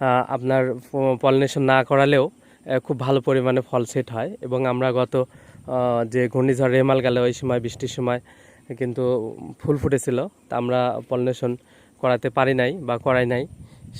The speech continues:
তারপরে কিন্তু ভালো ফল সেট হয়েছে। ভিয়েতনাম রেডের ক্ষেত্রেও মোটামুটি কাছাকাছি, তবে ভিয়েতনাম রেডের ক্ষেত্রে পলিনেশন, ক্রস পলিনেশন করাইলে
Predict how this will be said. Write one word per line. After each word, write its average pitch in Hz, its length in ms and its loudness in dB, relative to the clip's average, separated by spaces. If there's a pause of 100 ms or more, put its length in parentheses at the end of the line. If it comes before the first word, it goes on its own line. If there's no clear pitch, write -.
(140)
তারপরে 143 340 0
কিন্তু 135 200 -4
ভালো 123 260 -2
ফল 120 280 -6
সেট 123 280 -8
হয়েছে। 107 320 -6 (520)
ভিয়েতনাম 175 320 4
রেডের 175 220 2
ক্ষেত্রেও 180 340 2
মোটামুটি 156 380 2
কাছাকাছি, 151 600 2 (540)
তবে 147 140 2
ভিয়েতনাম 160 320 2
রেডের 156 240 2
ক্ষেত্রে 160 260 -2
পলিনেশন, 143 560 0
ক্রস 139 220 -4
পলিনেশন 139 640 -2
করাইলে 139 460 2